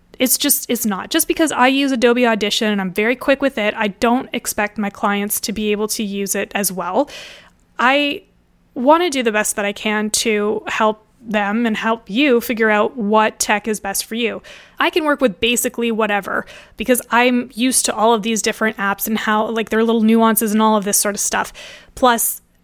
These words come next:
I will typically just take an audio file and use it in the app that I prefer, which is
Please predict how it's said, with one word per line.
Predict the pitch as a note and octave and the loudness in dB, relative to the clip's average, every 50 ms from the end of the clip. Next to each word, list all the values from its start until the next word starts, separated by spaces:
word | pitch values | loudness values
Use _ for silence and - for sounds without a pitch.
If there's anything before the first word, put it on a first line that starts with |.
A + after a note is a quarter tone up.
| _ _ _ | _ _ _
I | - - C4 B3+ B3 B3 C4 - | 2 2 4 4 4 0 -2 -4
will | - G#3+ A#3+ A#3+ | -2 0 2 2
typically | G#3+ - C4+ A3 B3+ A#3+ - B3 A#3+ | 2 2 2 0 0 0 2 0 0
just | G3+ A3 G#3+ - - | 2 0 0 0 2
take | - A3+ A3+ | 0 2 2
an | A#3 A#3 | 0 0
audio | A3 A3 A3 A3 G#3+ G#3+ | 2 2 2 2 0 0
file | - - G#3+ G3 G3 G3+ G#3 | 0 2 2 4 4 4 2
and | - - G#3+ G#3+ | 2 2 0 0
use | G#3+ A3 G#3 | 2 0 0
it | A3+ A3 - | 0 -2 -2
in | G#3+ G#3+ G#3 G#3 G3+ - | -2 -2 -2 -4 -4 -4
the | - A3 G#3+ - | -4 -4 -4 -2
app | - F#3+ F#3+ - | -4 -6 -6 -4
that | - G3 | 0 2
I | A3+ D4 | 2 2
prefer, | - - B3 - - A3 | 2 0 -4 -2 -2 0
which | A3 B3 A3 - | 0 0 0 2
is | C#4+ C#4 C4 - | 2 2 2 0